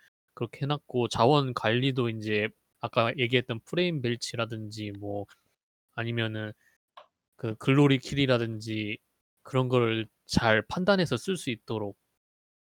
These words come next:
그래 가지고 좀 되게 정신이 없긴 해요, 게임이. 가만히 있으면 안 되고 그렇게 그 여타 다른 에프피에스처럼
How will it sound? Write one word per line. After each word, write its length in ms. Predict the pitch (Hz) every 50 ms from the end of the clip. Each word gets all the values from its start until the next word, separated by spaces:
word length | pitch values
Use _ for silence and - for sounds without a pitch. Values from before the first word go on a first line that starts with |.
| _ _ _ _ _
그래 180 | - - 160
가지고 200 | 170 160 165 160
좀 180 | 160 - 175 151 - _ _ _ _ _ _ _ _ _ _ _ _ _ _ _ _ _ _ -
되게 140 | - 180 185
정신이 400 | - 156 151 147 - 214 214 196
없긴 300 | 131 - - - 160 185
해요, 160 | 202 160 123
게임이. 480 | - 170 165 165 151 131 120 113 107
가만히 600 | - - - 127 156 190 190 180 175 165 156 143
있으면 360 | 127 123 - - 143 139 135 123
안 240 | 113 110 113 117
되고 440 | 120 135 135 127 131 123 123 120 117 113
그렇게 640 | - 127 117 123 - - - 120 113 110 110 127 _ _ _ _ _ _ _ _ _ _ _ _ _ _ _ _
그 280 | - 123 113 110 110 - _ -
여타 260 | 139 127 - - 143 131
다른 280 | - 127 123 131 131
에프피에스처럼 1120 | 131 117 - 147 139 - - 190 180 - - - - 143 135 127 123 123 120 113 110 107